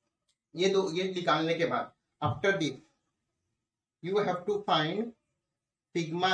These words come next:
एफ़आई। क्या find करना है आपको? Sigma एफ़आई। Sigma एफ़आई का मतलब क्या होता है? Sum of all the frequency, सारे frequency का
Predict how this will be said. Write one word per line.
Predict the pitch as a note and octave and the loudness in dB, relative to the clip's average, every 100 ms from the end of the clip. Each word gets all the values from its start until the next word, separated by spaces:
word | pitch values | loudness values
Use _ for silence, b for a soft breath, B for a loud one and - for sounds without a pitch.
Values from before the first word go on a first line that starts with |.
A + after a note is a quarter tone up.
| D#3 | 2
एफ़आई। | C#3+ - C3 | -2 -4 -6
क्या | B2+ _ _ D#3+ | -8 _ _ -6
find | D#3 E3+ E3+ | -4 -4 -2
करना | F3 E3+ | -2 -2
है | |
आपको? | F3+ | -4
Sigma | F#3+ D#3+ D3+ E3 | -6 -6 0 2
एफ़आई। | - - - b _ - | 2 -4 -14 b _ -6
Sigma | E3 F#3+ G3 | -2 2 2
एफ़आई | G3 G3 | 2 2
का | |
मतलब | G3 F#3 G3+ | 2 2 0
क्या | G3 G3 | 2 2
होता | F3+ F3+ | 4 2
है? | A#3 B B B - | 2 B B B 2
Sum | F#3 G3 | 4 4
of | G3+ - | 2 2
all | E3 E3+ E3+ | 2 2 2
the | F#3 | 0
frequency, | G3+ - F3 D3+ A#2+ - _ _ F3 | 0 2 0 -2 -10 -16 _ _ 2
सारे | E3 F#3+ | 2 2
frequency | F#3 F3 E3+ F3 | 0 0 0 0
का | F3+ | 0